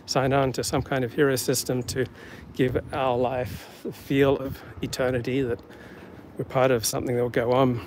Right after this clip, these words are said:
beyond us, and we usually get our hero system from our community. And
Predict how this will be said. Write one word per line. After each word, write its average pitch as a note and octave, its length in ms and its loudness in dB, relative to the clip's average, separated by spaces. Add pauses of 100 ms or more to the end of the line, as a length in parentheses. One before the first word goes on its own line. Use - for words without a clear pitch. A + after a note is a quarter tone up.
(120)
beyond B2+ 340 0
us, C3 260 0
and B2+ 120 -2
we A#2+ 60 -4
usually B2+ 280 -4
get B2 140 0
our A#2 100 0
hero B2 220 -2
system C#3 340 -8
from D3 240 -6
our C3 140 -4
community. B2+ 580 0 (1300)
And B2+ 420 2